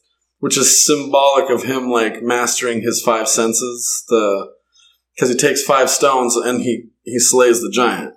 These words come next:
So he, like, controls his, slaying the giant is also, like, symbolic of slaying the ego. But when he does this, King Saul has a son named Jonathan. And when Jonathan and,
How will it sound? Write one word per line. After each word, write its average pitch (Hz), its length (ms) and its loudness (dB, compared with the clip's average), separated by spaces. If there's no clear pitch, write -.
So - 180 0
he, 123 80 4
like, 113 160 0
controls 123 580 2
his, - 600 -4
slaying 117 400 -4
the 107 60 -6
giant 110 240 -4
is 104 40 -6
also, 110 220 -4
like, 104 160 -4
symbolic 107 480 -4
of - 80 -14
slaying 110 340 -8
the 95 60 -6
ego. 98 400 -4
But 101 240 -6
when 190 220 4
he 190 140 0
does 190 340 4
this, 127 360 -6
King 165 200 0
Saul 143 340 4
has 123 160 0
a 117 60 -4
son 135 300 -2
named 113 180 -2
Jonathan. 120 720 -2
And 131 140 -6
when 127 180 -2
Jonathan 131 920 0
and, 113 100 0